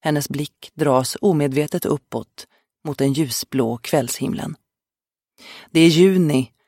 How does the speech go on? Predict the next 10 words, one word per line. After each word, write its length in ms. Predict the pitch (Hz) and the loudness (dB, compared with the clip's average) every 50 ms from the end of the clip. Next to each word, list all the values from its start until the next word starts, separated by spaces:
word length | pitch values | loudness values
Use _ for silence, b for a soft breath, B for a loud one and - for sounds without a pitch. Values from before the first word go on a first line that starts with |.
| _ _ _ _ _ _ - | _ _ _ _ _ _ -10
och 100 | 156 139 | -6 -2
snart 340 | - 160 147 160 160 - - | 2 2 2 2 2 0 -2
årets 680 | - 160 147 139 135 135 139 - - - - - - - | 0 2 2 2 2 2 -2 -4 -8 -10 -10 -10 -8 -4
längsta 640 | 170 165 170 151 131 127 127 - - - - 151 147 | 0 0 2 2 0 -2 -4 -6 -8 -4 -4 -2 0
dag. 280 | 135 - - - - - _ _ _ _ _ _ _ _ _ _ _ _ _ _ _ _ _ _ _ _ _ _ _ B B B B B B B B B B B B _ _ _ | 0 -2 -2 -6 -10 -12 _ _ _ _ _ _ _ _ _ _ _ _ _ _ _ _ _ _ _ _ _ _ _ B B B B B B B B B B B B _ _ _
Ett 140 | - 185 - | -2 -2 0
högt 600 | 170 185 240 254 - - - - _ - - - - - _ _ | 4 4 4 4 4 0 -8 -14 _ -14 -14 -14 -16 -20 _ _
amen 720 | - 202 226 220 214 214 214 214 214 214 214 214 214 202 - _ _ _ _ _ | 4 6 8 8 8 8 8 8 8 8 8 8 8 6 2 _ _ _ _ _
från 220 | - - 156 147 | -2 0 0 0
Ted 460 | 143 - 180 185 160 135 - - - | 0 0 0 0 0 0 -4 -6 -12